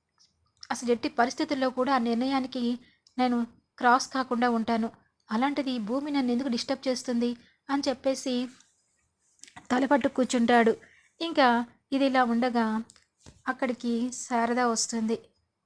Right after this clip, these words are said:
కాఫీ తీసుకుని వస్తుంది. కాఫీ ఇచ్చి, "గగన్, కాఫీ తాగు" అని చెప్పి అంటుంది. "ఏంటమ్మా అలా ఉన్నావేంటి?" "ఎలా ఉంటానురా?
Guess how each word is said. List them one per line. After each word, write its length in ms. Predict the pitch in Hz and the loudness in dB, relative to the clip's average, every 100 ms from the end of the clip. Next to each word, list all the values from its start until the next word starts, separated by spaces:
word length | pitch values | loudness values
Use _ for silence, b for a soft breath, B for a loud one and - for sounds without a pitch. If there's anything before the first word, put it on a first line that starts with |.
| - | -4
కాఫీ 320 | 226 233 262 | -2 -2 -4
తీసుకుని 380 | 240 233 - 226 | -4 -4 -2 -2
వస్తుంది. 440 | 220 - 220 214 - _ _ _ - | -2 -4 -4 -4 -8 _ _ _ -4
కాఫీ 280 | 247 247 254 | -4 -2 -2
ఇచ్చి, 560 | 233 226 247 233 240 - _ _ _ _ _ _ _ _ _ _ _ 233 | -4 -4 -4 -2 -4 -10 _ _ _ _ _ _ _ _ _ _ _ -2
"గగన్, 340 | 240 233 240 233 | 0 0 -2 -2
కాఫీ 360 | - 226 262 | -2 -2 -2
తాగు" 380 | 254 226 208 214 - | -2 -2 -2 -6 -4
అని 120 | 269 277 | -4 -2
చెప్పి 200 | 233 254 | -4 -4
అంటుంది. 440 | 240 220 214 214 - _ _ _ 208 | -4 -2 -2 -4 -8 _ _ _ -4
"ఏంటమ్మా 600 | 226 247 247 214 208 247 - _ - | -2 0 -2 -2 -4 -6 -12 _ -8
అలా 220 | 220 247 | -2 0
ఉన్నావేంటి?" 640 | 269 262 254 254 240 254 247 _ _ _ _ | 2 0 0 -2 -4 -4 -8 _ _ _ _
"ఎలా 240 | 233 240 269 | 0 2 0
ఉంటానురా? 640 | 262 240 226 208 214 220 | 0 0 0 -2 -4 -6